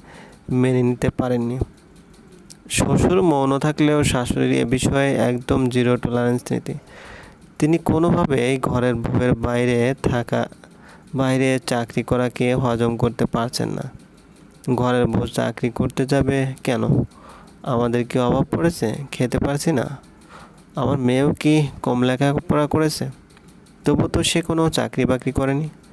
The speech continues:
বিয়ের পর মেয়েদের একমাত্র কাজ হলো সংসার। সংসার তাদের জ্ঞান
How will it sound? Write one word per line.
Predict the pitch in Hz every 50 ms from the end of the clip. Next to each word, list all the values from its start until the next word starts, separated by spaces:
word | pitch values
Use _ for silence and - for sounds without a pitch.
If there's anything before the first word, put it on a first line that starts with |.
| - - - - - - - -
বিয়ের | 127 113 117 120 120 120 120
পর | - - 127 127
মেয়েদের | 123 120 120 123 123 117 139 135
একমাত্র | 135 123 117 - - 123 120 110 - - 117
কাজ | - - 123 117 120 123
হলো | 131 127 127 -
সংসার। | - - - 120 - - - - - - 139 - - - - - - - - - - - -
সংসার | - - 131 123 120 127 127 - 139 135 - -
তাদের | - 123 117 120 127 123 117
জ্ঞান | 117 127 123 120 120 120 120 123 123 123